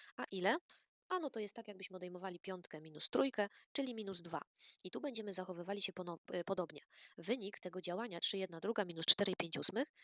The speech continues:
jest na pewno ujemny, ale ile? Ano tyle, ile byłoby, gdybym odejmowała od cztery i pięć ósmych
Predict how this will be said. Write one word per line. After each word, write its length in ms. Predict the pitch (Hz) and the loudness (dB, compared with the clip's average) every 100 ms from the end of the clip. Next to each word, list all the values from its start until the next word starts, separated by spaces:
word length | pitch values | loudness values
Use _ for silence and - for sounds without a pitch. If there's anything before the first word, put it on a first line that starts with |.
| - | -10
jest 220 | 202 208 208 | -6 -4 -6
na 80 | |
pewno 320 | 202 240 220 - - | -6 -6 -6 -8 -8
ujemny, 480 | 233 165 160 185 311 _ | -6 -4 0 0 0 _
ale 180 | - 262 - | -2 -2 0
ile? 280 | 190 175 269 - - - _ | 2 4 4 0 -20 -20 _
Ano 180 | 330 311 | -8 -6
tyle, 300 | - 247 226 - _ _ _ | -2 -2 -2 -6 _ _ _
ile 200 | 240 208 | -6 -4
byłoby, 440 | 190 208 190 175 208 | -4 -4 -4 -6 -6
gdybym 360 | 208 202 170 - | -4 -2 -4 -8
odejmowała 600 | 202 190 180 170 190 160 - - - - | -8 -6 -8 -4 -4 -4 -6 -16 -6 0
od 180 | 190 | 0
cztery 260 | - - 180 | 2 2 2
i 60 | 175 | -2
pięć 260 | 170 180 - | -6 -6 -2
ósmych 400 | 294 233 220 | -4 -2 -6